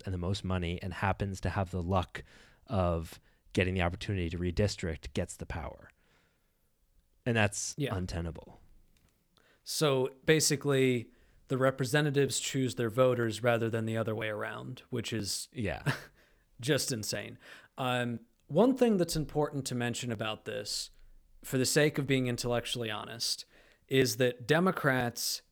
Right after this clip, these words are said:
Speaker 2: gerrymander too.
Speaker 1: Absolutely.
Speaker 2: And that needs to be called out. I mean,
Speaker 1: Yeah. It's, it's a political strategy. It's not a partisan strategy.
Speaker 2: Exactly.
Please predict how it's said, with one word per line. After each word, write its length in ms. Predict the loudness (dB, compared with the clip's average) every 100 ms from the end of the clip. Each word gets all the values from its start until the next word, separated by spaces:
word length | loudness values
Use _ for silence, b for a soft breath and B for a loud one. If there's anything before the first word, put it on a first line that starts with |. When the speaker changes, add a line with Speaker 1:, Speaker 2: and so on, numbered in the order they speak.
| -2
Speaker 2:
gerrymander 680 | 4 4 4 0 -4 -8 -10
too. 220 | -12 -12 -14 _ _ _ _ _ _ _ _ _ _ _
Speaker 1:
Absolutely. 380 | -2 -2 2 2 2
Speaker 2:
And 300 | 0 -4 -8 b b
that 240 | 2 4 4
needs 200 | 0 0
to 80 | -4
be 80 |
called 300 | -4 -4 -6
out. 260 | -8 -10 -16 _ -6
I 100 | -2
mean, 340 | 0 0 -2 -4
Speaker 1:
Yeah. 120 | -6 -14 _ _ _ _ 0
It's, 260 | 0 0 -2
it's 200 | 2 2
a 60 |
political 520 | 2 2 2 2 2 0
strategy. 720 | 0 2 2 0 0 -2 0
It's 240 | -4 -2
not 240 | -2 0 0
a 60 |
partisan 500 | -2 -4 -4 -8 -10
strategy. 540 | -10 -10 -12 -14 -16 -2
Speaker 2:
Exactly. 760 | 0 2 0 -2 -6 -12 -14